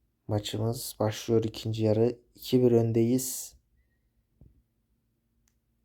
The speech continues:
Hiçbir Dries Mertens. Mertens atıyor. Üç bir oluyor. Victor Nelson maçın adamı seçilmiş.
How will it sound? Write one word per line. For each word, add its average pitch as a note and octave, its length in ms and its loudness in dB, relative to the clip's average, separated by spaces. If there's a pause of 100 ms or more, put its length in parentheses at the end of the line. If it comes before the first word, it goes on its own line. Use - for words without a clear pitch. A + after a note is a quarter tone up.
(1000)
Hiçbir B2+ 720 2
Dries B2 440 2
Mertens. G#2+ 960 -4 (500)
Mertens A#2 560 0
atıyor. A#2 460 -6 (100)
Üç - 320 -10
bir - 420 -8
oluyor. A2 640 -4 (2000)
Victor - 320 -2
Nelson A2 580 -2
maçın F#2 540 -10
adamı G2+ 320 -2
seçilmiş. G#2 1000 -8